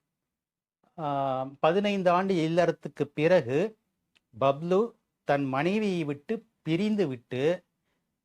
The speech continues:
ஆறு ஆண்டுகள், டிவோர்ஸ் வாங்காவிட்டாலும் ஆறு ஆண்டுகள் கணவன் மனைவி பிரிந்துதான் வாழ்ந்தார்கள். அந்த பிரிவுக்கு, காதல் மனைவியின் பிரிவுக்கு பப்ளு சொன்ன காரணம்,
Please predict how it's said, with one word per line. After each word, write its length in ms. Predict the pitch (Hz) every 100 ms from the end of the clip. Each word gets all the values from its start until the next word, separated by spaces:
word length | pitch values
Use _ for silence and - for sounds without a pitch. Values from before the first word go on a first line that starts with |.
| _
ஆறு 480 | - 135 165 220 208
ஆண்டுகள், 400 | 160 185 185 139
டிவோர்ஸ் 420 | 120 147 175 180
வாங்காவிட்டாலும் 760 | 139 143 175 151 143 143 147 190
ஆறு 440 | 139 131 160 185 160
ஆண்டுகள் 560 | 151 160 139 151 196 _ _ _
கணவன் 380 | 131 147 170
மனைவி 460 | 165 143 135 156 185 -
பிரிந்துதான் 540 | 160 185 180 165 170
வாழ்ந்தார்கள். 600 | 139 127 123 113 110 120 _ _ _ _ -
அந்த 280 | 135 135
பிரிவுக்கு, 640 | 127 - 175 214 196 196 135
காதல் 460 | - 139 170 190 185
மனைவியின் 540 | 156 151 147 147 135
பிரிவுக்கு 840 | - 147 180 165 - - 143 165 - _ - 123
பப்ளு 300 | 127 143 190
சொன்ன 340 | 190 139 127
காரணம், 600 | 117 127 135 131 123 127